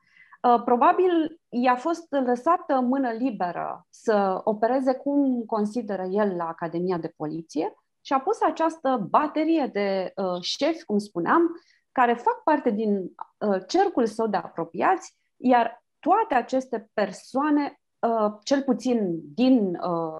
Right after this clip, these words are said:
eu am scris deja, despre rector am arătat că are, uh, două teze de doctorat, două plagiate. Despre prorectorul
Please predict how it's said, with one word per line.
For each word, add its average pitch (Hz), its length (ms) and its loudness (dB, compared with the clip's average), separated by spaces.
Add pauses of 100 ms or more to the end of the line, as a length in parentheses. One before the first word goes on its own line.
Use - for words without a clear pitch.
eu 214 180 2
am 262 100 4
scris 311 320 0
deja, 170 400 -4
despre 254 340 0
rector 269 300 -4
am 247 160 -2
arătat 247 500 -4
că 160 320 -8
are, 202 500 -2
uh, 175 280 -4
două 220 220 4
teze 214 540 -2
de 196 60 -2
doctorat, 196 460 -4
două 208 260 2
plagiate. 170 680 -4 (280)
Despre 226 500 0
prorectorul 247 880 2